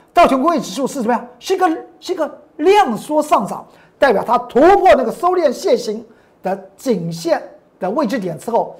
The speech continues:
市场上面再做静观情却。所以下周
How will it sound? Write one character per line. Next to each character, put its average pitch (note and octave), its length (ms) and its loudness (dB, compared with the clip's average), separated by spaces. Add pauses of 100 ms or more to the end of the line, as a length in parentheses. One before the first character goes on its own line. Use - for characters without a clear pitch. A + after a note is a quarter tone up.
(220)
市 - 220 -6
场 F3 180 -4
上 A#3 160 2
面 G3 220 -10 (320)
再 - 380 0
做 - 520 -2
静 G3 480 -6
观 F#3+ 280 -2
情 F3+ 200 -12
却。 C#4+ 240 -4 (2750)
所 G3+ 140 -2
以 E3+ 40 -4
下 G#3+ 280 -4
周 A3 200 -2